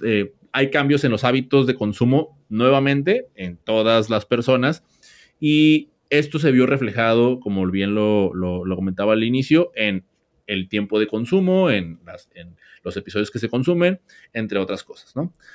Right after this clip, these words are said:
Eh, y lo, lo otro que, que a-, ahorita digo, ya te hablaré un poquito más con números acerca de, para profundizar.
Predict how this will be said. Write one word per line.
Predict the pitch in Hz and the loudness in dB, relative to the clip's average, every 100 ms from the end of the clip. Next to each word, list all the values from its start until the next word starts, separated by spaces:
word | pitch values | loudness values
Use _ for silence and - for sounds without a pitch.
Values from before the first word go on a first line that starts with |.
| - _ 117 | -20 _ -2
Eh, | 113 120 120 120 120 | 2 2 2 0 -2
y | 160 160 147 | -2 0 2
lo, | 147 147 | 2 4
lo | 160 175 | 4 4
otro | - 233 | 2 0
que, | 233 190 151 - - | 4 6 4 0 0
que | 120 | 2
a-, | 135 | 2
ahorita | 131 156 175 | 4 2 4
digo, | 170 127 | 4 4
ya | 113 113 | 4 2
te | 135 | 2
hablaré | 127 113 | 2 2
un | |
poquito | 117 - - | 0 -4 -4
más | 107 - | -4 0
con | 104 | 0
números | 98 101 101 | 2 0 -2
acerca | 87 - 87 95 | -8 -14 -4 -2
de, | 90 - _ | -2 -6 _
para | 90 | -8
profundizar. | - 92 92 - - | -8 -10 -10 -10 -16